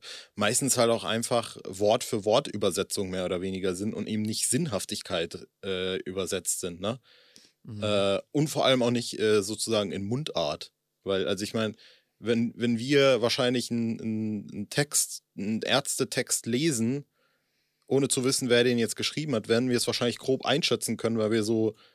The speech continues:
Speaker 1: die Mundart irgendwie oder den Schreibstil von Farin oder von Bela oder von Rott auch rauslesen könnten,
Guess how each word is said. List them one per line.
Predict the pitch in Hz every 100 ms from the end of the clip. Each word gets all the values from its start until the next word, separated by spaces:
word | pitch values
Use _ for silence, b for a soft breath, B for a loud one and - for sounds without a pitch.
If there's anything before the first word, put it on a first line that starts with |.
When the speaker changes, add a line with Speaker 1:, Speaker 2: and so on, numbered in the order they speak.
| b
Speaker 1:
die | 117
Mundart | 120 151 - 120 123 131 131
irgendwie | - 139 131 123
oder | 107
den | 110 110
Schreibstil | - 113 127 - - 143 135
von | - 117
Farin | - 110 135 131 117
oder | 110 113
von | 113 107
Bela | 117 135 117 113
oder | 101
von | 101 110
Rott | 110 117
auch | 101
rauslesen | 117 160 - 104 98 92
könnten, | - 104 98 107 131